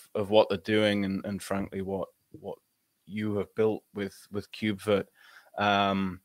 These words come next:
so I came across Killer Coda looking for ways to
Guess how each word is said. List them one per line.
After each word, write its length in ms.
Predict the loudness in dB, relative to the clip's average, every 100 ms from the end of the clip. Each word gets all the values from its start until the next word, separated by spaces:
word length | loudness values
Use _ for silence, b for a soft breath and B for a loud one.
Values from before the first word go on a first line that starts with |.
| 0
so 160 | 6
I 80 | 6
came 260 | 6 2 2
across 420 | 2 0 0 -2
Killer 260 | -2 -2
Coda 500 | -2 -2 -2 0 -4 -6 _ _ _ _ _ _ _ _ _ -10
looking 640 | 0 0 2 2 2 -4
for 380 | -10 0 2 2
ways 600 | 0 0 -2 -6 -8 -8
to 300 | -6 -4 -6